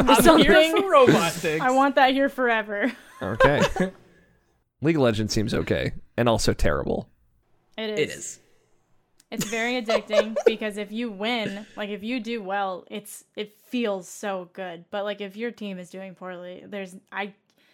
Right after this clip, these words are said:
Speaker 2: feel like it's one of the worst feelings in the world. <laughs> That's
Speaker 3: Have you, have you ever dabbled with the Dota
Speaker 1: Oh,
Speaker 3: two?
Speaker 1: man.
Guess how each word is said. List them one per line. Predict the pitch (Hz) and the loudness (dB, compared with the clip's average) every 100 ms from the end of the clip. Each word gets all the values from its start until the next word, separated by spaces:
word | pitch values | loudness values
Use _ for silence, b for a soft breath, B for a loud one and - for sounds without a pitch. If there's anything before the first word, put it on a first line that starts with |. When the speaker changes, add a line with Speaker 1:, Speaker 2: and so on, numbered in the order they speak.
| _ _ | _ _
Speaker 2:
feel | _ - 294 | _ -2 0
like | 254 226 220 | 0 -2 -4
it's | 190 | -6
one | 226 214 | -4 -2
of | 240 202 | -2 0
the | 254 | 0
worst | 220 202 - | 0 -4 -6
feelings | - 202 190 190 | -6 -8 -10 -14
in | 190 | -16
the | 185 | -16
world. | 185 - 220 - | -16 -10 -10 -10
<laughs> | - | -10
That's | 277 - - 415 - | -10 0 2 2 2
Speaker 3:
Have | - 147 | 4 4
you, | - | 4
have | 147 156 | 4 6
you | 160 | 6
ever | 160 143 - | 4 4 6
dabbled | 127 127 156 160 | 6 6 4 2
with | 151 151 | 2 2
the | 160 | 2
Dota | 139 156 160 | 4 4 4
Speaker 1:
Oh, | 165 | 4
Speaker 3:
two? | 170 175 | 4 4
Speaker 1:
man. | 170 170 | 0 -6